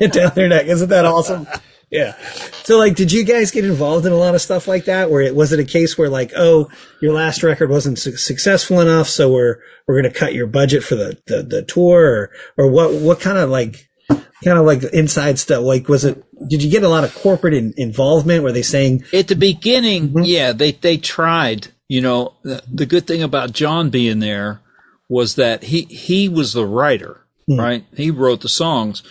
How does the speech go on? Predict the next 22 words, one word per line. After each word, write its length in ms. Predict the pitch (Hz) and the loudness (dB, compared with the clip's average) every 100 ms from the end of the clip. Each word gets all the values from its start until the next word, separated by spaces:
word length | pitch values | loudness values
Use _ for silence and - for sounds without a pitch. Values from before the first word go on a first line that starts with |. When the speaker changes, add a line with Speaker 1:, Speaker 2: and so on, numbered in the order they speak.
| - - _ | -20 -20 _
Speaker 2:
So 380 | - - 131 123 | -4 2 4 2
he 300 | 110 - 208 | 0 -2 0
would 160 | 185 135 | 2 2
always 400 | 131 127 117 - | 2 0 -2 -2
say, 380 | 135 113 104 - _ - | -2 -2 -4 -8 _ -8
Uh-uh, 280 | 190 170 160 - _ _ _ _ _ - _ _ - _ _ - | -6 -4 -6 -8 _ _ _ _ _ -20 _ _ -20 _ _ -6
"Nuh-uh. 460 | 202 190 190 180 160 _ _ _ _ _ _ _ - _ - | -2 0 0 -2 -6 _ _ _ _ _ _ _ -20 _ -2
Nope, 220 | 202 196 _ _ | 0 0 _ _
don't 180 | 175 190 | -2 0
tell 140 | 180 | 0
us 80 | 165 | 0
what 100 | 156 | -2
to 80 | 165 | -4
do." 240 | 139 131 - _ _ _ - | -2 -2 -4 _ _ _ -4
You 60 | 135 | -2
know, 120 | 123 | 0
and 160 | 147 196 | 2 2
they 80 | |
would 200 | 208 175 | 4 2
always 340 | - 185 190 165 | 0 2 2 2
back 340 | 175 165 160 | 0 0 0
off. 520 | 185 180 - - - | -2 -2 -4 -14 -20